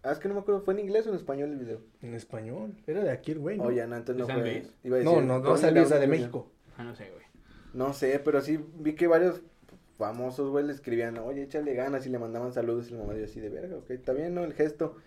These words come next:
Speaker 1: Y ya después empezó de, "No, que este güey
Speaker 2: Este
Speaker 1: es un
Speaker 2: hijo de su
Speaker 1: señor,
Speaker 2: puta
Speaker 1: que no
Speaker 2: madre
Speaker 1: sé
Speaker 2: es
Speaker 1: qué".
Speaker 2: un señor,
Speaker 1: Es
Speaker 2: güey.
Speaker 1: como de, "Ah, culero, ya".
Speaker 2: Que
Speaker 1: Como
Speaker 2: se
Speaker 1: que no
Speaker 2: disfrazaba
Speaker 1: pasa nada.
Speaker 2: morrillo, como la de La Huérfana.
Speaker 3: ¿Cuál es esa película, güey?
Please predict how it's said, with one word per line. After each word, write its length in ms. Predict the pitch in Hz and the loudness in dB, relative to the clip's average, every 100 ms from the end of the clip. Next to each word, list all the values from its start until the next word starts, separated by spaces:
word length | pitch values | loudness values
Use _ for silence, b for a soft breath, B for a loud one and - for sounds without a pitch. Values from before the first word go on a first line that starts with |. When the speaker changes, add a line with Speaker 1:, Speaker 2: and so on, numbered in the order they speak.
| b b b - | b b b 4
Speaker 1:
Y 60 | |
ya 100 | 143 | 6
después 280 | 151 - 165 | 6 4 2
empezó 360 | 170 160 139 143 | 0 -2 0 0
de, 100 | 139 | 0
"No, 280 | 165 214 208 | -2 -4 -6
que 80 | |
este 160 | 202 - | -4 0
güey 160 | 190 185 | 4 6
Speaker 2:
Este 120 | 175 | 6
Speaker 1:
es 40 | |
un 40 | - | 6
Speaker 2:
hijo 100 | 175 | 6
de 60 | |
su 100 | 151 | 4
Speaker 1:
señor, 120 | 156 | 2
Speaker 2:
puta 220 | 165 170 170 | 4 6 6
Speaker 1:
que 100 | 165 | 6
no 60 | |
Speaker 2:
madre 120 | 165 170 | 4 4
Speaker 1:
sé 40 | |
Speaker 2:
es 60 | 160 | 4
Speaker 1:
qué". 60 | |
Speaker 2:
un 140 | 175 165 | 0 0
señor, 540 | 185 160 156 160 185 | 0 0 2 4 6
Speaker 1:
Es 60 | 196 175 | 6 8
Speaker 2:
güey. 140 | 180 | 8
Speaker 1:
como 280 | 160 170 156 | 8 4 2
de, 160 | 147 113 | 0 0
"Ah, 400 | 110 127 117 104 | 0 0 0 -4
culero, 420 | 127 123 131 139 | -6 -2 0 0
ya". 420 | 123 120 110 117 117 - | 2 0 -2 -6 -12 -8
Speaker 2:
Que 80 | 143 | -2
Speaker 1:
Como 100 | 139 | 2
Speaker 2:
se 60 | 147 | 2
Speaker 1:
que 100 | 156 | 4
no 60 | 139 | 2
Speaker 2:
disfrazaba 220 | 135 139 | 4 4
Speaker 1:
pasa 120 | 147 | 6
nada. 100 | 160 | 6
Speaker 2:
morrillo, 540 | 170 160 151 147 139 127 | 6 4 2 0 0 0
como 320 | 147 139 139 | -2 0 2
la 160 | 139 135 | 4 4
de 220 | 135 131 | 4 2
La 100 | 127 | 2
Huérfana. 500 | 135 135 139 139 127 - _ _ _ _ _ - | 2 2 2 0 -4 -10 _ _ _ _ _ -14
Speaker 3:
¿Cuál 160 | 131 | -10
es 100 | 127 | -8
esa 120 | 131 120 | -10 -10
película, 320 | 117 117 127 | -14 -16 -16
güey? 140 | 127 | -18